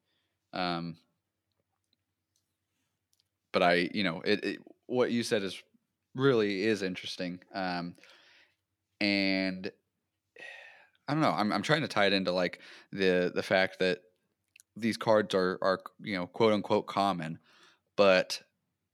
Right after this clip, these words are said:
you know, from a, just from a, having them appear in decks perspective, you know, every time I open decks, I, you know, two of the houses I, I really enjoy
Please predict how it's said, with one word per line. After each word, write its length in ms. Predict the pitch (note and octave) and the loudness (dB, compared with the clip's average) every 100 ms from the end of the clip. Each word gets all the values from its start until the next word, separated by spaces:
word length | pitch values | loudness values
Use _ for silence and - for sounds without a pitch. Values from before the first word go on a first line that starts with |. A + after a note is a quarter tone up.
| _ | _
you 140 | G#2 | -6
know, 200 | F#2 F2 - | -6 -8 -12
from 420 | - - - G#2+ | -14 -6 0 2
a, 380 | F#2+ F#2 F#2 F2+ - _ _ | 4 4 4 0 -6 _ _
just 200 | - G2+ | -8 -6
from 160 | - G2 | -4 -2
a, 260 | F2 F2 | 0 -2
having 220 | - A#2+ B2+ | 0 0 2
them 100 | G2 | 0
appear 320 | - C3 A#2+ | 0 0 2
in 140 | F2+ | 0
decks 340 | E2 B2 B2+ - | 2 0 0 -8
perspective, 680 | G2 - G2 F2+ F#2 F2 - - - - _ | -10 -4 -2 -2 -4 -8 -10 -20 -20 -20 _
you 80 | G2 | 0
know, 60 | |
every 160 | F#2+ D3 | 2 2
time 180 | E3 C#3 | 0 4
I 80 | A2+ | 4
open 240 | A#2 G#2+ | 2 0
decks, 340 | G#2 G#2 - | 2 2 0
I, 160 | F#2 F2+ | -2 0
you 120 | F2+ | -2
know, 240 | F#2 F2+ - | -4 -4 -4
two 120 | - | 0
of 60 | C3+ | 2
the 80 | G#2+ | 2
houses 280 | G#2+ G2+ G2+ | 2 0 0
I, 100 | F#2 | -2
I 240 | F#2 F2+ | 0 -2
really 280 | F#2 F#2+ F#2 | -2 -2 -2
enjoy 460 | F2+ F2 F#2 F2 | -4 -4 -4 -4